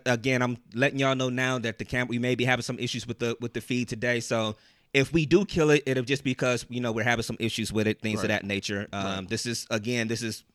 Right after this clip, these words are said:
Speaker 1: something we just got thrown with this weekend. We'll try to make it work for y'all, and if it doesn't work out the same way, then y'all just have to catch the feed throughout the week on the SoundCloud. So we just giving y'all that disclaimer now. Thank y'all
Speaker 2: Right.
Speaker 1: for tuning in and trying it with us right now.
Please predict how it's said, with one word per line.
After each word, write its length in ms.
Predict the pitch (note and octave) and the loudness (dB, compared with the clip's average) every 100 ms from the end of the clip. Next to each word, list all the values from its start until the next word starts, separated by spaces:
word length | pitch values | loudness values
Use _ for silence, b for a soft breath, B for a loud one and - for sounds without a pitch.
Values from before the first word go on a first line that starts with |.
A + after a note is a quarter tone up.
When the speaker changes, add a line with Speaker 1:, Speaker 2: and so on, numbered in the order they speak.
| _ _ - | _ _ -6
Speaker 1:
something 520 | - A#2+ B2 A2+ G2 | -4 -2 -2 -4 -4
we 160 | A#2 G#2+ | -4 -4
just 200 | A2+ - | -4 0
got 220 | A2+ - | -2 0
thrown 280 | A2 G#2+ G2 | -4 -2 -2
with 200 | G#2 - | -2 -2
this 200 | G#2+ - | -4 -4
weekend. 500 | G#2 G2 G#2 F#2+ G#2+ b b b b | -4 -4 -4 -4 -6 b b b b
We'll 120 | C3 C#3 | 0 6
try 140 | F#3 | 6
to 60 | E3 | 6
make 200 | E3 - | 4 4
it 40 | |
work 160 | D#3 E3+ | 2 2
for 100 | E3 | 2
y'all, 200 | D#3 D3 | 4 4
and 80 | C#3 | 4
if 80 | |
it 100 | C3+ | 2
doesn't 320 | B2+ C#3+ D#3 C3+ | 6 4 4 4
work 200 | C3 C3 | 4 4
out 160 | B2 | 2
the 80 | B2 | 2
same 340 | - B2+ B2 | 0 2 2
way, 360 | A#2+ A#2+ A#2 A2+ b b b | 4 4 4 0 b b b
then 400 | G2 A#2 A2+ A2 | -4 -2 0 0
y'all 160 | A2 A2+ | 0 0
just 120 | G#2+ | 0
have 100 | A2 | -4
to 60 | - | -2
catch 220 | A2+ G#2 | -2 -2
the 60 | A2+ | -4
feed 360 | A2 G#2 G2+ - | -2 -2 -2 -6
throughout 260 | G#2+ G2+ - | -4 -4 -4
the 60 | |
week 160 | G2 G2+ | -8 -6
on 60 | G2 | -6
the 60 | |
SoundCloud. 460 | F#2+ F#2+ F#2 F#2+ F2+ | -4 -4 -4 -4 -2
So 80 | G#2+ | -2
we 100 | A2+ | -2
just 180 | B2 | 0
giving 180 | C3+ C#3 | 0 0
y'all 160 | C3 B2 | 0 2
that 160 | A#2 | 0
disclaimer 440 | A#2+ G#2+ A#2+ G#2+ G2+ | -2 -6 -6 -6 -6
now. 220 | A2+ A#2+ | -4 -6
Thank 200 | A2+ A2+ | -4 -2
y'all 100 | G#2 | 0
Speaker 2:
Right. 60 | G2 | 0
Speaker 1:
for 60 | A2 | -2
tuning 280 | B2+ G#2 G#2+ | -4 -2 -2
in 220 | A2 G#2 | -2 -4
and 360 | A#2 G#2+ G2+ | -4 -4 -4
trying 420 | - - A2+ G2 F#2 | -6 -6 -6 -6 -8
it 80 | |
with 180 | F2+ F#2 | -8 -6
us 160 | G2 G2 | -6 -2
right 160 | F#2+ F2+ | -4 -2
now. 220 | F#2+ | -4